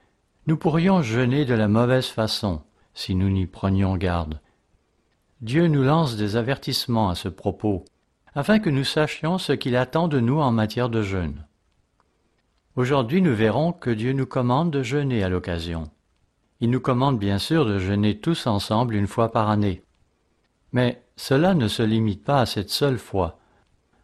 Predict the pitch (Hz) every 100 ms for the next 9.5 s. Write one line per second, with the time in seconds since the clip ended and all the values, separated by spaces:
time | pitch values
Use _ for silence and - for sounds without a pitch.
0 | _ _ - 98 104 101 107 110 151 170
1 | - 104 98 - 127 113 160 202 131 107
2 | 107 98 92 90 - 117 117 131 101 92
3 | 90 - 123 156 - _ - 170 - 151
4 | 123 113 117 147 131 104 110 90 76 76
5 | _ _ _ _ _ _ _ _ _ _
6 | 104 98 143 180 131 95 95 101 104 98
7 | 98 127 151 - 170 165 151 131 107 156
8 | 113 85 92 87 - 95 80 - - 95
9 | 90 95 92 85